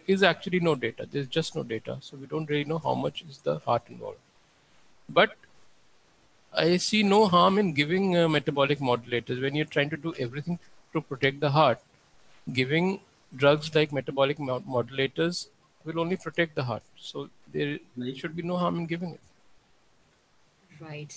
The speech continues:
Speaker 3: There is a question addressed to all three of you, in fact. How do we follow up? This is from Doctor Suma Nair from Gurgaon. How do we follow up on the investigations or vitals such as blood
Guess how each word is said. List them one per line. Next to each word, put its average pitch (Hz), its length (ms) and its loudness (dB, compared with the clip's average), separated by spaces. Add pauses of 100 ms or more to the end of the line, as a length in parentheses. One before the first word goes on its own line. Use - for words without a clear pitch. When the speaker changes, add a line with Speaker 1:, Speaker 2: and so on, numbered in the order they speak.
Speaker 3:
There 202 160 -2
is 202 120 -4
a 214 60 -4
question 208 540 -2
addressed 202 600 -2
to 214 140 -2
all 196 280 -2
three 196 260 -2
of 196 200 -4
you, 180 80 2
in 160 100 -6
fact. 180 380 0 (280)
How 254 220 2
do 302 220 -2
we 311 160 2
follow 220 400 2
up? 196 180 4
This 202 160 -8
is 220 80 -8
from 220 220 -4
Doctor 202 300 -2
Suma 190 340 -4
Nair 160 400 -4
from 180 280 -8
Gurgaon. 165 460 -4 (300)
How 262 180 2
do 302 160 -4
we 311 140 -2
follow 233 380 0
up 294 200 2
on 226 200 0
the 226 180 -4
investigations 226 1200 -2
or 190 140 0
vitals 185 560 0
such 180 240 -6
as 185 240 -4
blood 180 200 -4